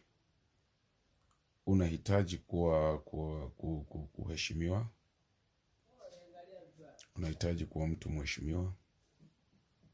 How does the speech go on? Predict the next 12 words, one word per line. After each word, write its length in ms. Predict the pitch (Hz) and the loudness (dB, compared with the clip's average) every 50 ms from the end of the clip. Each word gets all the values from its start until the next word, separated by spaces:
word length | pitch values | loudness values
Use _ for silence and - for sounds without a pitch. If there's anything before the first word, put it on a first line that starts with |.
| _ _ _ _ _ _ _ - _ _ _ _ _ _ - - - - _ _ _ _ _ _ _ _ _ _ _ _ _ _ _ _ _ _ _ _ _ _ - | _ _ _ _ _ _ _ -20 _ _ _ _ _ _ -20 -20 -20 -20 _ _ _ _ _ _ _ _ _ _ _ _ _ _ _ _ _ _ _ _ _ _ -2
Basi 420 | - 101 104 - - 87 85 80 | 0 0 2 2 2 2 2 4
hapa 320 | 80 90 101 107 - 82 | 4 2 2 2 0 -2
chini 420 | 76 - - - 98 98 90 78 76 | -2 0 0 0 2 2 2 2 0
ni 360 | 76 73 73 73 71 71 69 | 0 0 0 -2 -2 -2 -2
sifa 380 | - - - 98 101 - - - | -4 -4 -4 -4 -4 -2 -2 0
sita 420 | - - - - - - - 73 | 0 0 2 0 0 0 0 0
za 140 | 71 73 - | 0 -2 -4
kuwa 220 | - - 80 76 73 | -4 -4 -4 -2 -2
mtu 220 | 76 76 - - | -2 -4 -4 -6
wa 60 | 101 | -6
kuheshimiwa 540 | - - - - - - - 76 73 76 - | -6 -6 -6 -6 -6 -4 -4 -4 -4 -2 -2
sana. 420 | - - - 80 - - - - | -2 -2 -2 -2 -4 -4 -6 -8